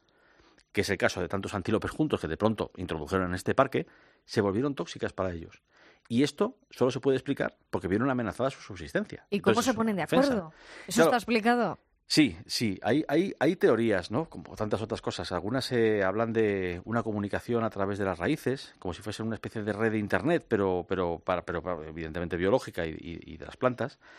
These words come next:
Speaker 1: Otras que mediante sustancias químicas en, aéreas también se transmiten información. Hay varias teorías y también depende mucho del tipo de planta. Pero el hecho es que no puede ser casual que todas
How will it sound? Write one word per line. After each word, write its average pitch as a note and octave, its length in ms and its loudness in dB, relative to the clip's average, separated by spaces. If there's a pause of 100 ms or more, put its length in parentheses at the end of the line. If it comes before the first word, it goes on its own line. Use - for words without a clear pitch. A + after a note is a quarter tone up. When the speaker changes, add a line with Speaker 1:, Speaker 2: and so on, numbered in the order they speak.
(280)
Speaker 1:
Otras B2 340 2
que G#2 540 2
mediante G2 320 -2
sustancias G#2+ 340 -6
químicas A2+ 380 -2
en, G2 280 -4
aéreas G2 480 2
también F#2+ 280 -2
se G2+ 120 -4
transmiten F#2 460 -6
información. F2 560 -2 (440)
Hay A#2 120 4
varias C#3+ 240 2
teorías D3 300 0
y D3 40 -8
también G#2+ 200 0
depende B2+ 280 -2
mucho A2+ 260 -4
del F#2+ 100 -6
tipo F#2+ 200 -4
de E2 80 0
planta. C3+ 360 -2 (440)
Pero G2+ 240 6
el G#2 220 -2
hecho E3 320 0 (240)
es A#2+ 140 -2
que - 280 0
no G#2 220 -2
puede B2+ 180 0
ser A#2+ 140 -6
casual C#3 420 -2 (100)
que - 120 -4
todas A#2+ 440 0